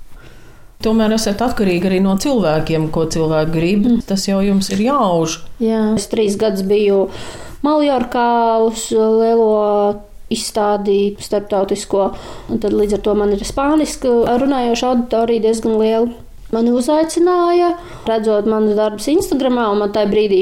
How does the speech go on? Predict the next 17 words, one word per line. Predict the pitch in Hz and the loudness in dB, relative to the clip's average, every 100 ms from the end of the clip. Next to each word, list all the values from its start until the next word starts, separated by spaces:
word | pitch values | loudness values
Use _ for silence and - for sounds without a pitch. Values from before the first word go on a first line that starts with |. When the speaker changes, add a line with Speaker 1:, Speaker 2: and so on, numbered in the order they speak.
| 190 | 2
Speaker 2:
vēl | 185 190 | 2 2
bija | 196 | 2
ļoti | 196 208 | 0 0
maz | 202 | -4
sakotāju, | - 277 320 269 226 202 190 | -2 -4 -2 -2 0 -2 -2
kaut | 185 | -2
kādi | 190 - | -6 -2
sešsimt, | 285 320 - 247 214 | -2 -2 0 0 0
bet | 220 | 0
viņi | 214 208 | 0 2
vienalga | 208 247 226 220 | 0 0 0 0
novērtēja | 240 214 190 180 180 | 2 0 0 -2 0
to, | 233 262 262 | 0 0 2
ko | 214 | 2
es | 190 196 190 | 2 0 0
daru. | 233 339 392 359 - - - | 0 0 0 -2 -6 -14 -6
Tradicionālais | - 262 254 247 247 214 214 208 214 220 208 214 214 | -2 0 0 -2 0 0 0 0 0 0 2 2 0